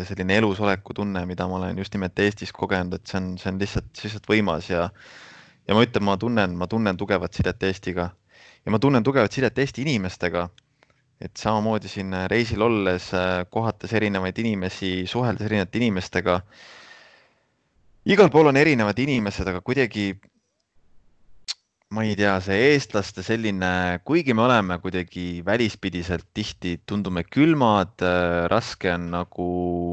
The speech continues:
võib-olla sisse näha, aga kuidagi, kui Eesti inimesele südamesse pääseda, siis,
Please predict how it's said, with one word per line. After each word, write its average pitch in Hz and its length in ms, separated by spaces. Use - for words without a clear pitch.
võib-olla 87 300
sisse 151 380
näha, 92 340
aga - 220
kuidagi, 123 340
kui 95 300
Eesti 120 340
inimesele 90 460
südamesse 87 840
pääseda, 95 480
siis, 85 280